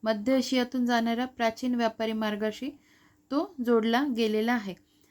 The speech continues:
आता मध्य आशिया, हां, मग मध्य आशियातल्या कंट्रीज, मध्य आशिया आपण का बघतो आहे? कारण मध्य आशिया खूप वेळा येणार आहे आणि आपल्याला इंटरनॅशनल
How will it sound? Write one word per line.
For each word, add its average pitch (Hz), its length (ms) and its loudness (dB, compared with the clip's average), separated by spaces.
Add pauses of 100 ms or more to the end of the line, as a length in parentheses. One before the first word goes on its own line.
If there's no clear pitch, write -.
(140)
आता 214 220 -2
मध्य 233 380 2
आशिया, 247 380 2 (200)
हां, 311 120 -4 (340)
मग 220 80 -4
मध्य 226 340 0
आशियातल्या 269 680 0
कंट्रीज, 254 520 -2 (120)
मध्य 214 300 -2
आशिया 262 240 -2
आपण 254 200 -6
का 254 140 -4
बघतो 240 340 -4
आहे? 226 200 -4 (440)
कारण 233 220 0
मध्य 240 340 2
आशिया 269 460 -2 (100)
खूप 269 240 -4 (400)
वेळा 254 340 2 (140)
येणार 247 360 2
आहे 196 240 -2
आणि 202 260 -6
आपल्याला 233 380 -4 (480)
इंटरनॅशनल 247 840 -2